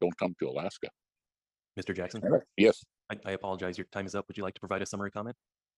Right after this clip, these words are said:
Speaker 1: Oh, I didn't know that. Gee, that went pretty by pretty fast. Um, yeah, I just want to encourage the, uh, board to really listen to the people, because without this, uh,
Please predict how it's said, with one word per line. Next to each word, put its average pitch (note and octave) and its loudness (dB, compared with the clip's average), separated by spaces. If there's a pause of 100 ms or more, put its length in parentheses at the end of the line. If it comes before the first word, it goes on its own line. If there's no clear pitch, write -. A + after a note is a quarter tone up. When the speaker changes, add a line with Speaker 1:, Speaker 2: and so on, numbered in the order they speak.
(220)
Speaker 1:
Oh, A#2 4
I A2 2
didn't A2 2
know B2 2
that. C3+ 2
Gee, A2 2
that G2+ 2
went G#2+ -4
pretty G#2 0
by G2+ 4
pretty G2+ -6
fast. G#2+ 0
Um, F#2+ 6 (360)
yeah, - 4
I G#2 0
just C#3 -6
want A#2 0
to A#2 -2
encourage C#3+ -2
the, G2 2
uh, F2 6
board F#2+ 0 (540)
to A#2+ 8
really G3 4
listen D#3 4
to G#2+ 2
the G2 -2
people, - -2 (880)
because A#2+ 6 (240)
without C#3+ 8
this, D3 -2 (800)
uh, F2 -2